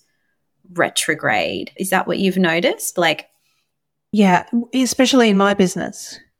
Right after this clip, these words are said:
Speaker 2: 'Cause I wa-, I was analyzing my chart the other day. And as I was saying, I was, I did all the electional. I was like, "Yep, everything's over the horizon. I've got the, the ascendant that I want." But I didn't look where Pluto was. <laughs> Mind you, when you do electional astrology, you don't look at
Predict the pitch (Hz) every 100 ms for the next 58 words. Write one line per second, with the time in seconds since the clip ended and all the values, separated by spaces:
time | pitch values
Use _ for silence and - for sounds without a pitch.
0 | _ _ - 214 208 220 214 214 226 220
1 | 208 196 180 165 - 190 185 - 180 175
2 | 170 - 196 - _ _ _ _ _ 190
3 | 196 185 180 - 202 196 180 - 170 240
4 | 330 339 311 277 - 285 277 262 196 170
5 | 156 - 285 - _ 190 196 - 170 160
6 | 165 _ - 156 160 208 320 330 311 311
7 | 220 - 180 - - - 202 165 - 294
8 | 339 330 320 - 269 254 233 240 262 226
9 | - - - - 208 202 202 240 220 226
10 | - 269 277 240 285 285 214 208 208 -
11 | - - 302 339 330 - - - 381 523
12 | 320 320 294 269 247 247 240 233 226 233
13 | 214 185 - 220 208 196 180 190 190 180
14 | 185 170